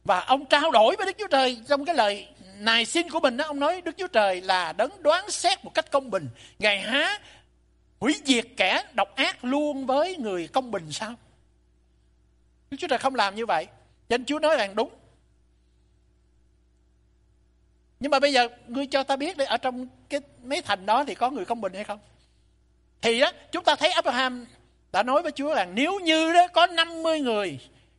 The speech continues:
công bình ở trong thành đó thì Ngài có tha cho nó không? Không hủy diệt nó không? Thì nói, "Nếu ta tìm thấy có năm mươi người công bình, ta sẽ tha." Ta sẽ gia hạn đó.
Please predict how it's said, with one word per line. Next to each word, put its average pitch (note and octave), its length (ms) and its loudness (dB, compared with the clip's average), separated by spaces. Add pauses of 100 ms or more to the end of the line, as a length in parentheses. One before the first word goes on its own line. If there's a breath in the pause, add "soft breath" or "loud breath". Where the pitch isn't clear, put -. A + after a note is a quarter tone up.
công B3+ 220 0
bình G3+ 220 2
ở E3 200 -2
trong G#3+ 520 -4
thành E3 220 -2
đó G3 180 -2
thì D3+ 320 -8
Ngài D3 340 -8 (280 soft breath)
có - 80 -4
tha G#3 300 -4
cho F#3 120 -10
nó G3 140 -6
không? G#3 160 -10 (680)
Không G#3+ 200 -2
hủy F3 180 -6
diệt F3 180 -4
nó A3+ 80 -6
không? F#3+ 160 -10 (180)
Thì D3 100 -16
nói, G3+ 120 -8 (840 loud breath)
"Nếu C#4+ 340 0
ta A3 140 4
tìm E3 280 -6
thấy G3 160 -4
có B3 100 -4
năm G3 180 -8
mươi F#3 100 -12
người D3+ 160 -6
công E3+ 200 -6
bình, C3 120 -10 (200)
ta D#3+ 120 -6
sẽ E3+ 120 -12
tha." C3 200 -14 (1900)
Ta A#3 120 4
sẽ A#3 140 -4
gia B3 360 2
hạn F3+ 340 -4
đó. B3+ 100 2